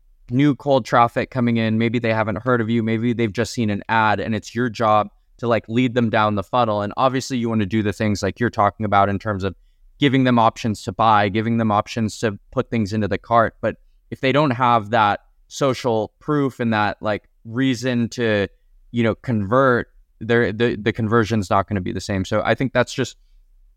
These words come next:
so important, especially when you're driving a lot of cold traffic to your site, like, having different parts that are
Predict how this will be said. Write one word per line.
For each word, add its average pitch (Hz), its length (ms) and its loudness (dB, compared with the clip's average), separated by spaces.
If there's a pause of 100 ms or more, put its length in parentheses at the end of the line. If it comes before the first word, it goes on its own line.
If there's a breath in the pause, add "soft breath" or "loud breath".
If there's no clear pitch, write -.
(140)
so 147 340 2
important, 123 420 0
especially 113 420 -2
when 120 100 0
you're 110 100 -2
driving 104 400 0
a 104 60 0
lot 101 180 2
of - 120 -6
cold 101 300 -4
traffic 110 440 -2
to 135 100 -4
your 123 120 0
site, 131 360 0
like, 101 240 -2 (140)
having 113 460 0
different 117 340 -2
parts 113 300 0
that 113 120 0
are 101 160 0